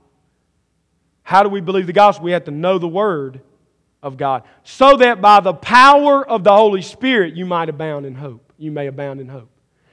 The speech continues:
You see it? The feeling of joy and peace comes from what? The Holy Spirit. Acting on what? The Word of God.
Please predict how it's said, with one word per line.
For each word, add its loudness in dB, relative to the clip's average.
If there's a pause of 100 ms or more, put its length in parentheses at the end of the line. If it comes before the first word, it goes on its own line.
(120)
You -18
see -4
it? -16 (320)
The -12
feeling -2
of -8
joy 0
and -6
peace -8
comes -8
from -12
what? -2 (380)
The -10
Holy -10
Spirit. -16 (1120)
Acting -2
on -4
what? -4
The -10
Word -8
of -18
God. -12